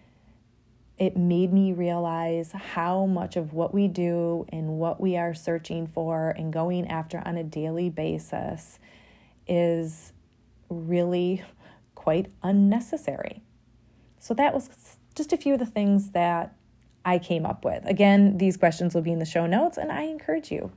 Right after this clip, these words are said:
take a minute or two, days or weeks or whatever, and just maybe one a day, check out these questions.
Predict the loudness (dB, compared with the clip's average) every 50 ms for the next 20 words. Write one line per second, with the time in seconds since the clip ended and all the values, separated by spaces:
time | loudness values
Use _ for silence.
0 | _ _ -20 -18 -4 0 2 2 2 2 -2 -6 -4 0 2 2 2 4 2 2
1 | 4 4 2 2 2 0 0 2 2 2 2 0 -2 -4 -10 -20 -20 -20 -20 -20
2 | -20 -20 -20 -20 -16 -14 -4 0 2 4 4 4 4 2 2 0 2 2 2 2
3 | 0 0 0 0 0 2 4 4 4 4 4 2 0 -2 -2 -4 -4 -6 -4 -4
4 | -4 -2 0 0 0 0 0 0 0 2 2 2 2 2 2 -2 -4 -6 -2 0
5 | 2 2 2 2 0 0 -4 -6 0 2 2 2 2 0 -4 -6 -6 -6